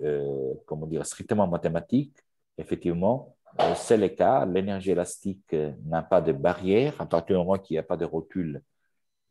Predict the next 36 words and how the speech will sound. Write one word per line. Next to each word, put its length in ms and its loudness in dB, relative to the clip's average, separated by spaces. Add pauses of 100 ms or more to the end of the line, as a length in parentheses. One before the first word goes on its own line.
(120)
euh, 360 -8 (120)
ou 140 -2
d'autres, 340 2
euh, 520 0
liaisons 320 2
antérieures 720 -2 (280)
imposant 480 0
une 100 -4
telle 160 -2
barrière 640 -4
à 80 0
l'intérieur 300 4
de 80 0
la 80 -2
structure, 500 -2 (440)
et 80 0
donc 260 2
elle 240 0
se 180 -2
propage 640 0
partout, 560 -2 (380)
bien 200 6
sûr 340 2
de 100 4
manière, 460 2
euh, 300 0
décroissante, 880 -2
exponentiellement 760 -2
décroissante 760 -2
au 80 0
fur 180 -2
et 40 -4
à 40 -4
mesure 360 -2
qu'on 120 -6
s'éloigne 560 -2